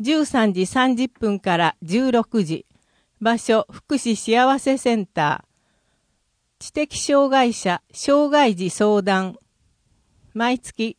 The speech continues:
第二土曜日、十時から十一時三十分。場所、福祉会館。身体障害者相談。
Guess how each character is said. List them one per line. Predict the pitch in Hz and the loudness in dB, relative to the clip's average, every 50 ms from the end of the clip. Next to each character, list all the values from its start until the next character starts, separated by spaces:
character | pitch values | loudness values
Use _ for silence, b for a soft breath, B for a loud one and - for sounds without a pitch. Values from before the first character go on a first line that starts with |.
| _ 175 | _ -4
第 | 202 254 277 277 285 | -2 -2 0 0 -2
二 | 294 285 269 | -2 -2 0
土 | 247 254 247 | 2 2 4
曜 | 254 254 247 220 180 | 4 4 4 2 2
日、 | 151 156 165 - - _ | 0 -2 -4 -6 -8 _
十 | 185 202 285 320 302 262 | -4 -2 0 0 0 0
時 | 208 202 | 0 -2
か | 196 - 185 170 | -2 0 0 0
ら | 170 170 - | 0 -2 -4
十 | 185 175 220 269 285 285 | -4 -4 -2 -2 -2 -2
一 | 269 - 302 269 208 | -2 -2 -2 -2 0
時 | 185 175 | -2 0
三 | - 226 196 208 214 202 | 0 0 0 0 -2 -2
十 | 214 202 - _ _ | -4 -6 -8 _ _
分。 | - 156 135 - _ _ _ _ _ _ _ _ _ _ _ _ _ _ _ _ - | -6 -6 -6 -8 _ _ _ _ _ _ _ _ _ _ _ _ _ _ _ _ -2
場 | 214 214 226 | -2 -2 0
所、 | - - 220 220 - - | 0 0 -2 -2 -2 -6
福 | - - - - 302 | -16 -10 -4 -2 -2
祉 | - - - | -2 -4 -4
会 | - - 262 233 220 | -2 0 0 0 0
館。 | - - 170 139 117 - - _ _ _ _ _ _ _ _ _ _ _ _ _ _ _ _ _ _ _ _ _ | -2 -4 -6 -6 -6 -10 -16 _ _ _ _ _ _ _ _ _ _ _ _ _ _ _ _ _ _ _ _ _
身 | - - - 262 277 285 262 | -20 -8 -4 -2 -2 -2 -2
体 | - - 254 254 262 | -2 -2 -2 0 -2
障 | 240 - - 262 247 247 240 | -2 0 2 4 4 4 4
害 | 247 247 233 202 | 2 2 0 0
者 | - - 175 170 | -2 -2 -4 -2
相 | - - 208 208 208 208 | -2 0 2 2 2 2
談。 | 190 190 180 175 - | 0 -2 -4 -4 -8